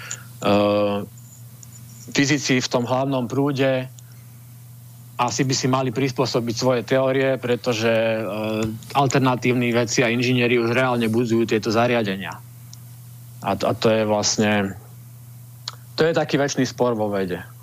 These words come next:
hej, že už od dôb Galilea toto funguje a vždy nejaké revolúcie vo vede nastávajú, keď nastáva nejaká zmena, eh, už dlhšie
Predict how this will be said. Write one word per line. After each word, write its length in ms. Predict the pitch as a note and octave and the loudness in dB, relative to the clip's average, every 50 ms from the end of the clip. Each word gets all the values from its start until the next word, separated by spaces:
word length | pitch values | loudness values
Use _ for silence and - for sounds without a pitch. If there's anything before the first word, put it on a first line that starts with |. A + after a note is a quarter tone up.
| - | -10
hej, 320 | A2+ A2 A2 A2 A2 G#2+ G#2+ | -6 -4 -2 0 2 2 2
že 160 | G#2 G#2 G#2 | 2 2 2
už 160 | A2 A2+ A2 | 0 0 0
od 180 | A2+ A#2 A#2 G#2+ G#2 | 0 0 0 0 0
dôb 240 | G#2 A2+ A#2 A2 G#2 | 0 2 2 2 2
Galilea 720 | G#2 A#2 A#2 A#2 A#2 A#2+ A#2+ A#2 A#2 A#2 A#2 A#2 A#2 A#2+ - - - - - - - - | 0 0 2 2 2 2 2 2 2 2 0 0 -2 -4 -8 -14 -20 -20 -20 -20 -18 -12
toto 240 | - - - - - | -10 -8 -4 -4 -2
funguje 480 | - - A2+ A#2 A#2+ B2 B2 B2 B2 | 0 2 2 2 4 2 2 2 2
a 240 | A#2+ A#2 A2 A2 G#2+ | 2 2 0 0 -2
vždy 480 | G#2 F2+ A2+ A2+ G#2+ A2 B2+ B2+ A#2 A2+ | -4 -6 -8 -6 -2 0 0 2 2 2
nejaké 320 | A2+ A2+ A#2 - A2+ G#2+ | 0 0 0 0 0 2
revolúcie 560 | A2 A#2 B2 A#2+ A#2+ B2 B2 A#2+ A2+ - B2+ B2 | 2 2 2 2 2 2 0 0 0 0 0 2
vo 160 | A#2 A#2+ A#2+ | 2 2 0
vede 460 | A2+ A2+ A2+ B2 A#2+ A#2+ A#2+ A#2+ A#2 A#2 - - - - - - - - - - - - - - - - - - - - - - - - - - - - - - - - - | 2 2 2 2 2 2 2 0 0 -4 -8 -14 -18 -20 -20 -20 -20 -20 -20 -20 -20 -20 -20 -20 -20 -20 -20 -20 -20 -20 -20 -18 -18 -18 -18 -20 -20 -20 -20 -20 -20 -10 -4
nastávajú, 680 | - G#2+ A2+ A2+ - - A#2+ A#2 A2+ A#2 A2+ A2+ A2+ | -2 0 0 0 0 0 0 0 2 0 0 0 0
keď 140 | G#2+ - A2+ A2+ | 0 0 0 0
nastáva 520 | A2+ A2 A2 - B2+ A#2 A2+ G#2+ A2 G#2+ | 0 -2 -2 -2 -2 0 0 0 0 0
nejaká 240 | G#2+ G#2+ G#2+ - A2+ G#2 | -2 -2 0 0 -2 0
zmena, 360 | G2+ A2 A2 A#2 A2+ A2 G#2+ | 0 0 2 2 2 0 -2
eh, 40 | - - - G#2+ G2+ G2+ G2+ G2+ G2+ G2 F2 D#2 - - | -4 -6 -6 -4 -2 0 0 0 0 -2 -4 -6 -4 0
už 400 | - G#2 G#2 G#2+ - - - - - - - - - | 2 2 2 2 2 0 -2 -4 -8 -12 -18 -6 0
dlhšie 480 | - A2+ A#2 A2+ - - A2+ A2 G2+ | 2 2 2 2 2 2 2 0 0